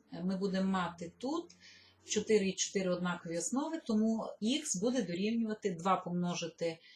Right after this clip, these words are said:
на мінус один, це мінус два. Отже, ми можемо записати х дорівнює мінус два. А коли х дорівнює мінус два, то підставимо його в перше рівняння і знайдемо y. Як ми бачимо,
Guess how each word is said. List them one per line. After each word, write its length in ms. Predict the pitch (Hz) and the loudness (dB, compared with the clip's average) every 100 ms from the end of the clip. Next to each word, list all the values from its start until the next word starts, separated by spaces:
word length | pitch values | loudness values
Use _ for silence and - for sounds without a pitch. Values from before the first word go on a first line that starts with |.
| - _ 170 | -20 _ -8
на 340 | 175 175 170 | -4 -2 -2
мінус 440 | 170 170 165 165 | -2 -4 -4 -4
один, 420 | 196 196 285 339 330 | -4 -2 -2 -4 -6
це 300 | - 208 226 | -2 2 2
мінус 420 | 202 202 190 170 | 2 2 0 -2
два. 220 | 143 151 | -4 0
Отже, 300 | 226 285 294 | 2 2 0
ми 80 | 254 | 0
можемо 240 | 240 226 | 2 0
записати 840 | 208 196 196 - 165 160 208 247 330 | -2 -4 -4 -2 -2 -4 -6 -6 -6
х 80 | 160 | -8
дорівнює 500 | 175 202 233 226 208 | -4 0 0 0 0
мінус 420 | 185 180 175 - | -2 -2 -4 -6
два. 320 | 156 151 143 - _ _ - - _ _ | -6 -8 -8 -10 _ _ -20 -20 _ _
А 120 | - | -4
коли 360 | 190 226 233 220 | 0 4 4 2
х 100 | 165 | 0
дорівнює 440 | 175 185 175 170 | 0 2 2 -2
мінус 320 | 170 165 165 180 | -4 -4 -6 0
два, 220 | 240 320 | 2 4
то 120 | 220 | 0
підставимо 760 | - 185 - - 160 151 196 226 | -4 -8 -8 -2 0 0 0 0
його 220 | 254 285 | -2 -2
в 120 | 277 | -4
перше 400 | 302 294 285 294 | -4 -4 -4 -4
рівняння 560 | 302 302 302 302 311 311 - | -4 -2 0 -2 -4 -8 -8
і 180 | 285 | -6
знайдемо 760 | 339 196 175 175 226 262 269 262 - | -2 -2 -2 0 0 2 2 0 -6
y. 500 | 170 165 131 156 147 - - - - _ | -8 -6 -8 -8 -10 -14 -20 -20 -20 _
Як 140 | 165 170 | -6 -4
ми 140 | 170 | -2
бачимо, 600 | 190 277 311 277 262 254 | 4 4 4 0 2 2